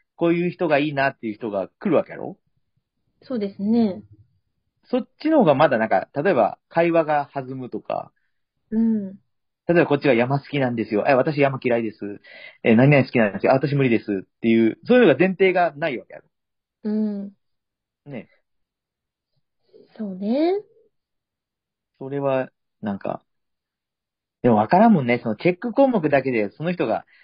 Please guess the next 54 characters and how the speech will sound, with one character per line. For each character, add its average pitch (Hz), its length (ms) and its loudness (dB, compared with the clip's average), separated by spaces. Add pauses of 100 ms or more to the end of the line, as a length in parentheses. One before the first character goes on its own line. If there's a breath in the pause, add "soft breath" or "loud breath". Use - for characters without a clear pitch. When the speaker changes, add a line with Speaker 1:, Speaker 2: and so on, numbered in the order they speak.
(140 soft breath)
Speaker 1:
い 208 140 0
い - 40 -2
か 131 120 -2
ど 110 100 -4
う 101 60 -8
か - 80 -4
っ - 120 -8
て 90 220 -10
ま 107 120 -4
た 117 100 0
別 107 260 0
や 151 80 4
も 92 80 -8
ん 82 80 -20
ね。 82 240 -10 (580)
Speaker 2:
そ 247 100 -6
う 240 40 0
な 226 140 2
ん 202 80 -4
だ 196 60 -6
よ。 196 100 -6
何 277 240 -4
回 311 260 2
か 233 100 2
デ 226 120 -2
ー 233 140 -2 (100)
ト 214 100 -2
を 196 180 -4
挟 214 400 -6
ん 220 200 -2
で、 294 440 0 (240)
Speaker 1:
な 247 80 -4
ん 233 180 0
だ。 185 40 -6
う - 40 -16
ん。 - 100 -20 (720)
Speaker 2:
そ - 140 -6
の 226 120 0
人 220 240 -10
を 190 80 -10
知 - 140 -18
っ 196 60 -20
て 208 240 -6
い 208 80 -10
く 302 140 -2
っ - 20 -6 (260)
て 208 100 -6
い 190 120 -6
う 185 80 -12
感 190 240 -14
じ 190 140 -10
な 185 140 -10
ん 180 120 -16
で。 190 240 -16